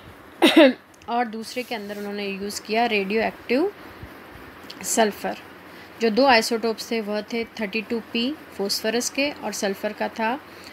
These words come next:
आइसोटोप थर्टी फ़ाइव एस। वायरसेस जो थे वह radioactive phosphorus के अंदर जब ग्रो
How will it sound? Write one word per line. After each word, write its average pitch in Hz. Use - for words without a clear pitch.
आइसोटोप 220
थर्टी 190
फ़ाइव 208
एस। 202
वायरसेस 277
जो 254
थे 240
वह 214
radioactive 262
phosphorus 233
के -
अंदर 208
जब 202
ग्रो 208